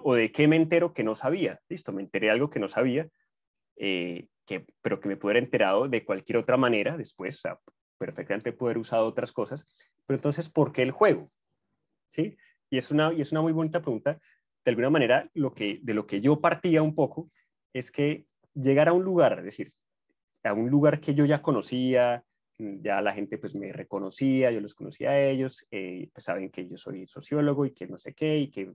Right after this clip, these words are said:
pregunto, y que voy por aquí, voy por allá y todo eso, pero como que de alguna manera para mí volver a hacer lo mismo, o de alguna manera, eh, simplemente comportarme como una persona que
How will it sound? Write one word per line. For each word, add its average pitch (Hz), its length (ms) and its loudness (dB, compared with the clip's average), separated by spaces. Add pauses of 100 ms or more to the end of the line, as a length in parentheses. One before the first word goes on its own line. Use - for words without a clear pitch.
(100)
pregunto, 151 640 2
y 127 120 -4
que 92 100 -12
voy 95 140 -6
por 98 180 -4
aquí, 151 300 0
voy 117 140 -2
por 123 180 -2
allá 120 180 0
y 131 60 -4
todo 151 240 0
eso, - 220 -6 (720)
pero 143 240 4
como 139 240 2
que 139 100 0
de - 20 6
alguna 127 220 2
manera 131 300 2
para 151 160 2
mí 117 280 -6 (300)
volver 151 640 4
a 156 40 2
hacer 156 280 -4
lo 156 160 -2
mismo, 147 480 0 (440)
o 123 100 -6
de 117 80 -2
alguna 113 280 -2
manera, 123 580 2 (140)
eh, 113 460 -6
simplemente 135 580 -2
comportarme 113 680 -2
como 123 200 -2
una 107 200 -4
persona - 360 -6
que 104 420 -6